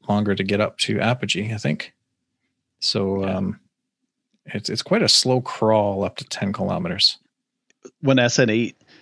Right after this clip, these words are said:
Speaker 2: um, when they shut off the first engine on S N eight, I flipped out. I thought it went out. Like, I didn't know they were gonna shut it off. So I
Speaker 1: Yeah.
Speaker 2: just, I was like,
Speaker 1: <laughs>
Speaker 2: "Uh-oh. Oh, no."
Speaker 1: Yeah, that was
Speaker 2: You know?
Speaker 1: the, that was the first thing, right? We had no idea what was gonna happen,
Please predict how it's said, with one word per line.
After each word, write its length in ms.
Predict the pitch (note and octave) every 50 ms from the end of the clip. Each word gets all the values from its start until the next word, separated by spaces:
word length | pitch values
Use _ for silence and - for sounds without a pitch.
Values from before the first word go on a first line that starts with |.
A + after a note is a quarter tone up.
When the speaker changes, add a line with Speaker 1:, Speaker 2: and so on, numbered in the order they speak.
| _ _ _ _ _ _ _
Speaker 2:
um, 420 | A#2 A#2 A2 G#2 G2 G2 F#2 F2+ - -
when 120 | C3 A#2
they 60 | A#2
shut 180 | G#2 - C3+ A#2+
off 100 | A2+ -
the 80 | -
first 280 | A2 - B2+ A#2+ - -
engine 240 | B2 A#2+ G#2+ A#2 A2
on 120 | G#2+ G#2+ G#2+
S 180 | A2 G#2+ - -
N 100 | A2 A2+
eight, 180 | A2+ G#2+ - - - - - - - _ _ _ _ _ _
I 160 | - A#2 A#2+
flipped 380 | A#2 - - C3+ B2+ A2 - -
out. 260 | A#2+ A2 G2+ - - _ _ _ _ -
I 120 | C3 C3
thought 240 | B2 - C#3+ B2+ A#2+
it 180 | A#2 - -
went 180 | - B2 A#2+ A#2
out. 220 | A2+ A#2 G#2 - -
Like, 220 | - B2+ A2+ - -
I 120 | C3 C3
didn't 220 | C3+ C#3 C3+ C3
know 180 | B2+ C3 B2+ C3+
they 80 | B2+ B2
were 80 | B2
gonna 100 | B2 A#2
shut 200 | A2+ - C3 A#2+
it 60 | A2
off. 360 | A2 G#2+ A2 C#3+ D#3 - - - -
So 280 | - - - B2+ A#2 G#2+
I 60 | G#2+
Speaker 1:
Yeah. 60 | -
Speaker 2:
just, 380 | - A#2 A#2 - - - - -
I 40 | B2
was 140 | C3 B2+ -
like, 160 | D3 B2+ -
Speaker 1:
<laughs> 640 | - B2+ - - - - - _ _ _ _ _ _ -
Speaker 2:
"Uh-oh. 420 | D#3 D#3 D#3+ C#3+ C3+ C3 B2+ - _ - _ _ - - -
Oh, 120 | D#3+ F#3 G#3
no." 320 | F#3+ D#3 D3+ D3+ D#3 D#3 D#3 - _ _ _ _ _ _ _ _ _ _
Speaker 1:
Yeah, 200 | B2 A#2+ B2+ B2+
that 140 | B2 C3+ D#3
was 140 | F3 - B2+
Speaker 2:
You 60 | A#2+
know? 40 | B2 A2+ G#2+
Speaker 1:
the, 40 | - - - - - - - - - - - -
that 80 | C#3+
was 140 | F3 F3 -
the 80 | - B2
first 260 | - C#3 B2 - -
thing, 140 | D3 C3 A#2
right? 120 | A2+ B2+
We 100 | C#3 C#3
had 120 | C#3+ C3 A2+
no 160 | A#2 A#2+ B2
idea 300 | B2 A#2+ A2 A#2+ A#2+ B2+
what 80 | B2 B2
was 120 | A2+ -
gonna 200 | - A#2+ A2+ G#2+
happen, 400 | G#2+ A#2 B2+ D#3 - C#3+ A2